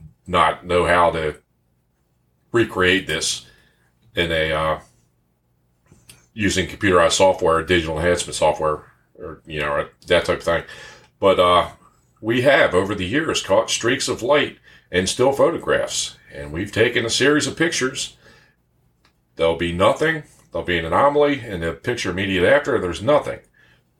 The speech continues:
So, you tell me, folks, you know? Uh, digital photography is more apt to pick up visual, visual presences that, uh, go outside of our, uh,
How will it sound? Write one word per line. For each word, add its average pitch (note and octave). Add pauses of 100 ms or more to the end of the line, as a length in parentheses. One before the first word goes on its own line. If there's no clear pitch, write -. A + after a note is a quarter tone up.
(140)
So, - (680)
you D2+
tell E2+
me, C#3+
folks, - (540)
you -
know? F2 (960)
Uh, D2
digital G2
photography G2+
is F2
more G#2
apt G#2
to C3+
pick A2
up G2 (1900)
visual, G#2
visual G2 (420)
presences G#2+
that, F2
uh, E2+
go G2
outside A#2
of A2
our, A#2
uh, F#2+